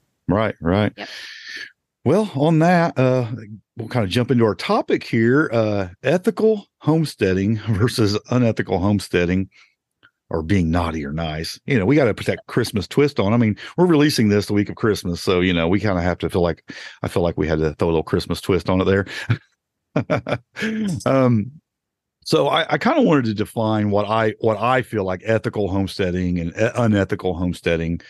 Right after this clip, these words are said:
Speaker 1: is. You could tell me if you agree with this or not, or you want, or you wanna add anything to it. Um, I think of ethical homesteading i-, is a way that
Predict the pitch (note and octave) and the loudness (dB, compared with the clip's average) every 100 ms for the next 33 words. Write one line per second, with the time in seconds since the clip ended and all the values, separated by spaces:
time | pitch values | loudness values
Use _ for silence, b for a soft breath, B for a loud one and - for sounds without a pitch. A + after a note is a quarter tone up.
0 | B B B - A2 F#2+ F#2 F#2 - b | B B B 0 2 4 4 2 -2 b
1 | b b _ - E3 F#3 - D3 B2+ G#2 | b b _ 0 2 2 0 2 2 2
2 | B2 G2 F#2+ G2 G2 F#2 F#2 - G2 F#2+ | 2 2 2 2 2 2 -2 -2 -2 -2
3 | - F2+ F2 F2 F2+ F2+ F2+ F#2 G#2 G2 | -4 -2 0 2 0 0 0 -2 -2 -4
4 | - G#2+ G2+ G2 F#2+ F#2 F#2 F#2 F2+ F2+ | -4 0 0 2 2 2 0 0 0 -2
5 | - F#2+ F2 - A2 F#2+ E2+ B B B | -2 -4 -4 -2 0 2 0 B B B
6 | B A2+ G#2 F2+ - - A2 C3+ E3 E3 | B -2 0 0 -4 -10 -2 0 2 2
7 | C3+ A#2+ G2 A2 C3 A#2+ F2+ G2 F2+ F#2+ | 2 0 0 -2 0 -2 0 0 0 -2
8 | F2+ F2 F2 - A#2 F#2+ F#2 G#2 F#2+ E2 | 0 0 -2 -4 -2 -2 0 0 0 0
9 | F2 G2+ G2+ G2 F2+ | 0 2 2 2 -2